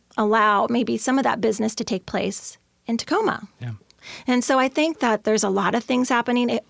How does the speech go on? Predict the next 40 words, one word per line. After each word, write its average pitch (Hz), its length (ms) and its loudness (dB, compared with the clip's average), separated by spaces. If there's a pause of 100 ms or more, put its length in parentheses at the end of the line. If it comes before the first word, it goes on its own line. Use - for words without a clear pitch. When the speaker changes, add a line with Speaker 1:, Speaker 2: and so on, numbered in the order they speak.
Speaker 1:
I 226 100 0
think 311 240 -2
we 294 80 0
should 254 160 0
be 226 100 2
looking, 208 460 0 (380)
and 247 80 4
I'm 277 100 4
not, 330 240 2 (240)
I'm 240 140 2
not 277 180 0
privy 226 260 0
to 220 120 0
a - 20 2
lot 196 180 2
of - 60 -2
information 208 480 -2
that's 185 160 -2
going 202 180 0
on 190 140 0
in 202 80 2
the 240 80 2
city 277 400 0
about 208 320 0
what 190 140 0
they're 190 120 0
planning 190 440 -2
right 196 160 -2
now, 220 300 0 (600)
but 240 300 2
I've 226 160 2
looked 269 220 0
at 254 100 2
other 214 200 2
cities 208 360 2
and 190 100 0
what 180 200 -2
they're 220 180 2
doing, 190 520 -4 (380)
and, 214 540 2